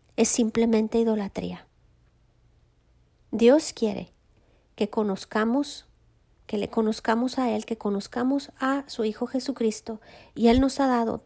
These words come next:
todas las herramientas necesarias para poder hacerlo y para crecer en Él. Amén. Y pues bueno, este es el estudio del día de hoy. Espero que haya sido de bendición para ti. Espero que, am,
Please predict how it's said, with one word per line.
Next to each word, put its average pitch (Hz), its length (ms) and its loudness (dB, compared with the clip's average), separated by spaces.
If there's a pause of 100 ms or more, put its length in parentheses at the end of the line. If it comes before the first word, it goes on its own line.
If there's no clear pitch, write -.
(100)
todas 302 260 8
las 302 220 0
herramientas 254 600 0
necesarias 277 760 0 (480)
para 214 240 -4
poder 202 260 -4
hacerlo 208 460 -6
y - 20 -8
para 202 280 -4
crecer 190 340 -6
en 202 160 -4
Él. 170 160 -10 (320)
Amén. 226 300 4 (1200)
Y 240 100 -2
pues 233 220 4
bueno, 277 320 6
este 269 280 2
es 294 120 4
el 302 100 6
estudio 262 360 0
del 247 180 -2
día 208 160 0
de 214 100 0
hoy. 240 240 6 (540)
Espero 262 680 4
que 302 440 4
haya 247 340 -2
sido 262 320 2
de 269 100 4
bendición 214 580 2
para 247 260 2
ti. 254 360 0 (140)
Espero 240 540 0
que, 285 380 6 (340)
am, 214 580 -4